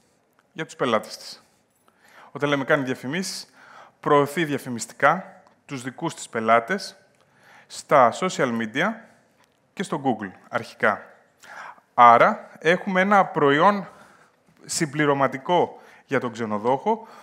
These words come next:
ο οποίος θέλει να ανέβει περισσότερο στα search και στο social media,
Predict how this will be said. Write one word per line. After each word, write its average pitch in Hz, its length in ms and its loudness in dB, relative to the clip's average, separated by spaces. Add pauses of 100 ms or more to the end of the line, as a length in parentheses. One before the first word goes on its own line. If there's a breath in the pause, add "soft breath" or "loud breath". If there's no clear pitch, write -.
ο - 140 -14
οποίος 175 240 -6
θέλει 185 220 -2
να 156 160 -2
ανέβει 135 520 -2 (180)
περισσότερο 131 680 -4
στα 127 300 -4
search 131 380 -4 (960 soft breath)
και 170 160 2
στο 110 760 0
social 120 360 -6 (120)
media, 107 380 -4